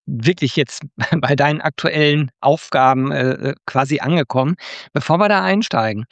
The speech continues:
für diejenigen, die jetzt mit Duisport gar nicht so viel anfangen können, vielleicht kannst du einmal so ein bisschen skizzieren, w-, was ihr da genau macht, wie groß ihr seid, äh, was so die größten Challenges sind. Und dann kommen wir tatsächlich auf deine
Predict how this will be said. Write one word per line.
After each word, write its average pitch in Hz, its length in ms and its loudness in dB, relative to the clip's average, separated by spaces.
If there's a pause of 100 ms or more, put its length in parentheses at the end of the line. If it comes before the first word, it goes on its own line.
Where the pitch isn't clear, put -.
(320)
für - 220 -2
diejenigen, 170 680 2
die 151 200 2
jetzt 147 240 0
mit 147 240 -2
Duisport 156 920 0
gar 135 160 4
nicht 143 160 -2
so 151 100 -2
viel 139 180 -2
anfangen 123 480 -2
können, 113 200 -2
vielleicht 127 240 -2
kannst 151 180 0
du 151 60 2
einmal 147 240 2
so 143 120 2
ein 131 120 0
bisschen 165 480 2
skizzieren, 156 760 0 (480)
w-, 127 220 -6
was 147 360 -2
ihr 175 140 4
da 143 120 4
genau 127 300 4
macht, 160 380 0
wie 131 100 -2
groß 160 400 0
ihr 156 160 4
seid, 139 520 2
äh, - 240 -8
was 131 160 -2
so 143 100 2
die 127 120 4
größten 135 360 2
Challenges 135 560 0
sind. 107 160 -2
Und 113 100 0
dann 135 120 2
kommen 156 160 4
wir 123 240 2
tatsächlich 127 480 -2
auf - 180 -2
deine 120 320 0